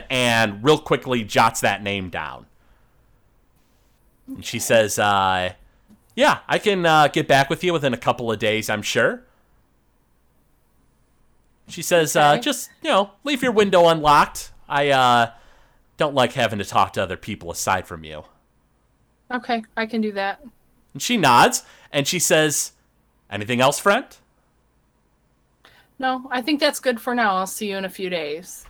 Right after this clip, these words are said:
Speaker 1: She opens the window, and cool air kind of, uh, uh, blusters in. And she says, "Well, this place kinda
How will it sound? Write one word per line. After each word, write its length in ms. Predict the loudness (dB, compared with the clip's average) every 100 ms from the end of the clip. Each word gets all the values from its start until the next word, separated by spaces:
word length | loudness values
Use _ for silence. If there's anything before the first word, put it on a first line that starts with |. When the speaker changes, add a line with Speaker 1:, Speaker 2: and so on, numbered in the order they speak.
| _
Speaker 1:
She 300 | -8 -2 0
opens 380 | 0 0 -2 2
the 80 |
window, 600 | 2 2 2 4 4 4 -4 -10
and 160 | -10
cool 400 | -8 -4 -2 2
air 240 | 4 6 4
kind 200 | 4 2
of, 180 | 2 4
uh, 460 | 6 6 6 2 0
uh, 360 | 0 0 -2 -6
blusters 500 | -2 -2 0 -4 -2
in. 320 | 0 -2 -4 -10 _ _ _ _
And 320 | -4 -2 -2 -2
she 140 | -4
says, 500 | 0 4 4 2 -6 _ _ _ _ _
"Well, 160 | -16
this 180 | -12 -12
place 280 | -6 -6 -6
kinda 580 | -4 -2 0 0 0